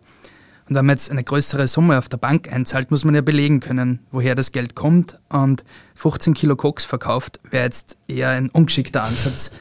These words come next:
für einen Kriminellen. Und ja, deswegen sucht man sich andere Konstrukte. Ein Klassiker ist zum Beispiel, das über ein Lokal zu machen.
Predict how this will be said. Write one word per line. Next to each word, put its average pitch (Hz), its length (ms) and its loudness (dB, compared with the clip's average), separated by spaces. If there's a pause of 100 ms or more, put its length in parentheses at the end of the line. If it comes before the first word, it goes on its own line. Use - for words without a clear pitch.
(200)
für - 160 -2
einen 135 180 4
Kriminellen. 156 680 6 (220)
Und 147 340 2
ja, 135 80 4
deswegen 156 300 4
sucht - 220 2
man 175 80 8
sich 160 220 0
andere 156 300 4
Konstrukte. - 600 0 (800)
Ein 143 120 0
Klassiker 151 480 2
ist 143 180 2
zum 139 120 0
Beispiel, 131 420 0
das 131 160 0
über 131 140 0
ein 127 80 2
Lokal 127 400 -2
zu - 120 -6
machen. - 360 -12